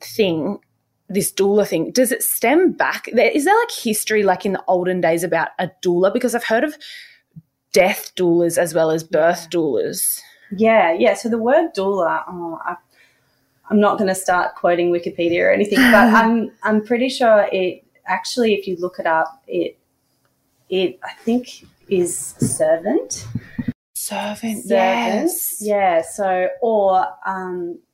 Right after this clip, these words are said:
Speaker 2: in service. It means to be in service. So although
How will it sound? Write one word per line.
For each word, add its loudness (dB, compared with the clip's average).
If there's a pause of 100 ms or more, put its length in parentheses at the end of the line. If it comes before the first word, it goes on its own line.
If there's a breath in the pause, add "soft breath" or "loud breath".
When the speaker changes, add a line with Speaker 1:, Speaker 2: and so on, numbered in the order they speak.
(460)
Speaker 2:
in 6
service. 2
It -4
means 0
to -12
be 0
in -4
service. -2
So 2 (680 soft breath)
although 6